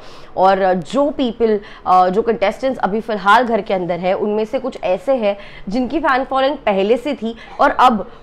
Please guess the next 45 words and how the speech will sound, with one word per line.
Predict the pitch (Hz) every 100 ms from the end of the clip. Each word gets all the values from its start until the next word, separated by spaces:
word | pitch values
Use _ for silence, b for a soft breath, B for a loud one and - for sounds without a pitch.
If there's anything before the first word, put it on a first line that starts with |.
| 208
वो | 277
कहीं | 277 254
ना | 285
कहीं | 262 262 277
super | 254 214 240
active | 196 - 233 226
हो | 220
रही | 220
है, | 220 226
उनके | 202 185 208
बारे | 180 175
में | 190
चर्चाएं | 196 190 165 190 170 202
बढ़ती | 165 160 208
हुई | 196 202
नजर | 196 151 151
आ | 139
रही | 170
है, | 185 190 B B B
जिनमें | 202 277 320
एक | - 285 277
है | 302
बिग | 240 202
बॉस | 208 240 233
मराठी | 175 339 - 240
का | 240
winner | 214 190 190 233
यानी | 196 170 190
शिव | 202 196 -
ठाकरे, | - 151 190 233
जो | 262
हमें | 220 196 240
इस | - 220 - B B B -
घर | 214 220
के | 233
अंदर, | 311 208 185 175 165
बिग | 175 180
बॉस | 190 208
सोलह | 214 180 202
के | 233
अंदर | 208 180 202
देखने | 175 160 180
मिल | 170 151
रहा | 151 147
है। | 165